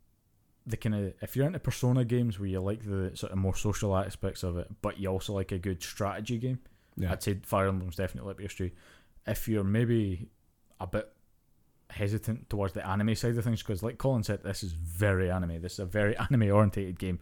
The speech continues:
Speaker 2: Yeah.
Speaker 1: From the character designs to the interactions to the, the dialogue, it's very anime. Uh, it's, it still might be a game for you 'cause the strategy gameplay does pull, pull it through enough, and you get, you get to play it your own way, so there's enough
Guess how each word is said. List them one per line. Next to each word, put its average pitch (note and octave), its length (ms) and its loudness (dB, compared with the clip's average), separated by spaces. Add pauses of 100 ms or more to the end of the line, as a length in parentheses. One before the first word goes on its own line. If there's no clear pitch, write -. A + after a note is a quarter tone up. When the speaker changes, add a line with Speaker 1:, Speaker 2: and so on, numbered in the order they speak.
Speaker 2:
Yeah. F#2 220 0
Speaker 1:
From A2+ 220 0
the F#2+ 80 2
character B2 400 4
designs G2 500 4
to - 100 -16
the F#2 80 0
interactions F#2 720 0
to F#2+ 120 -4
the, F2 240 -2 (600)
the G2+ 200 0
dialogue, F#2 560 4
it's G#2 140 -6
very F#2 280 4
anime. F2+ 300 2 (600)
Uh, D#2+ 220 0 (2000)
it's, - 400 -14
it A#2+ 100 -4
still D3 240 6
might C#3+ 160 8
be C3 60 4
a B2 60 6
game B2 140 4
for A#2 100 2
you A#2+ 120 6
'cause - 180 -2
the F#2+ 60 -4
strategy G#2+ 440 2
gameplay F#2+ 360 2
does G#2 180 -2
pull, - 380 2 (220)
pull G2+ 160 2
it - 60 -10
through G2 180 4
enough, F#2 280 2
and G2 140 2
you G2 100 4
get, G2+ 320 0 (880)
you G#2+ 120 0
get A#2 200 -2
to A2+ 140 4 (160)
play A#2 280 10
it - 120 0
your G2 200 4
own A#2+ 160 8
way, C3 120 6
so A#2 180 -2
there's G2+ 140 0
enough G#2+ 420 -2